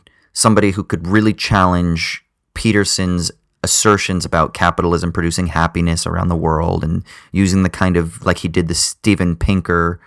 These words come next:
kind of idea about, you know, what is it, the angels of our better,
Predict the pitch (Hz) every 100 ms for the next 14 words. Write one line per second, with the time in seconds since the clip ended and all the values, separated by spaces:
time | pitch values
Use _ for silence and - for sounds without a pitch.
0 | _ _ _ - 95 90 - 90 82 85
1 | 85 82 82 87 82 82 - 85 82 87
2 | 85 80 - 76 73 - _ _ _ _
3 | - - - 92 90 85 82 85 87 85
4 | 80